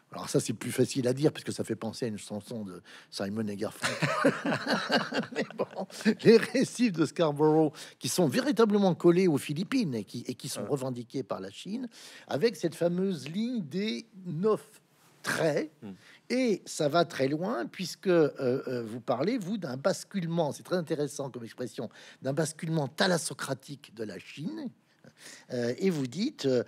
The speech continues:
Speaker 1: la R P C, la République populaire de Chine, entretient une politique paradoxale, et ça qui est intéressant, en, en, dans, dans, dans ce lac chinois,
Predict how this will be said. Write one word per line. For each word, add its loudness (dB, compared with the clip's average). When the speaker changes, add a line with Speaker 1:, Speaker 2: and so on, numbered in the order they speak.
Speaker 1:
la 4
R -4
P -2
C, -2
la 0
République -2
populaire -6
de -8
Chine, -6
entretient -2
une -2
politique -6
paradoxale, -4
et -8
ça -4
qui -8
est -10
intéressant, -10
en, 0
en, -8
dans, -6
dans, -8
dans -6
ce -6
lac -2
chinois, -4